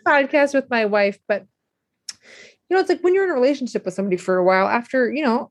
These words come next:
some time, you realize, like, hey, there's, like, this thing about that person. And you either are able to, like, work it out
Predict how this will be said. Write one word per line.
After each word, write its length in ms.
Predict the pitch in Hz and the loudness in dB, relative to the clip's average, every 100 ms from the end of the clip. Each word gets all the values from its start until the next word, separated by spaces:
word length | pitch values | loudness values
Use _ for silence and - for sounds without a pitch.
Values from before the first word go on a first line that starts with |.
| - | -12
some 220 | 240 226 | -4 -4
time, 560 | - - 160 196 233 233 - - _ _ | -2 -4 -4 -2 -2 -4 -16 -20 _ _
you 160 | 214 220 | 0 2
realize, 400 | 220 226 226 214 | 4 4 2 2
like, 220 | 208 - _ _ _ | 0 -2 _ _ _
hey, 200 | _ 277 | _ -6
there's, 160 | 254 220 | -2 0
like, 240 | 208 175 | 0 -2
this 340 | 160 175 240 - | -4 -2 -2 -4
thing 200 | 170 170 | -12 -10
about 280 | 165 160 156 | -8 -6 -4
that 180 | 160 - | -6 -4
person. 400 | 185 170 175 185 _ _ | -6 -6 -8 -10 _ _
And 160 | 233 254 | 0 2
you 80 | 240 | 2
either 280 | 254 262 277 | 0 2 2
are 160 | 240 | 4
able 220 | 226 220 220 | 2 2 0
to, 80 | 214 | -2
like, 240 | 170 - _ _ | -4 -4 _ _
work 280 | 185 208 208 | -4 -2 -2
it 120 | 185 | -4
out 400 | - 143 269 320 | -6 -4 -4 -4